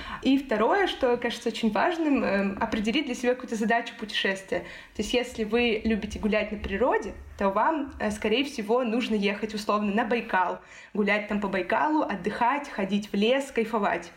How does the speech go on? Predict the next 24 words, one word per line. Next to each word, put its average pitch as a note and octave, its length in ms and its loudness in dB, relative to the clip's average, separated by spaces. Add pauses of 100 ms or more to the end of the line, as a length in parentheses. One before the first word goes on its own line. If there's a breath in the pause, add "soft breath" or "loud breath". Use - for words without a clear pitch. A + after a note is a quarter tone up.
Или, C#4 260 4
например, A#3+ 400 0
ехать B3 360 -2
на G#3 120 -2
Кавказ, A#3 460 0 (420 loud breath)
Домбай, A3 640 2 (220 loud breath)
Минеральные G#3 500 2
воды, B3+ 380 2
Ессентуки, A#3 1040 2 (260 loud breath)
э, G3+ 180 0
всё B3 220 0
туда, B3 460 2 (100)
там A3+ 240 2 (200)
потрясающие G#3+ 840 0
тоже G#3+ 280 2
виды D4 480 0
природные, C4 800 2
и A#3 260 2
тоже A3+ 260 0
будет G#3+ 220 -2
очень A3 200 0
здорово G#3+ 320 0
и G3+ 40 0
классно. F#3 460 -2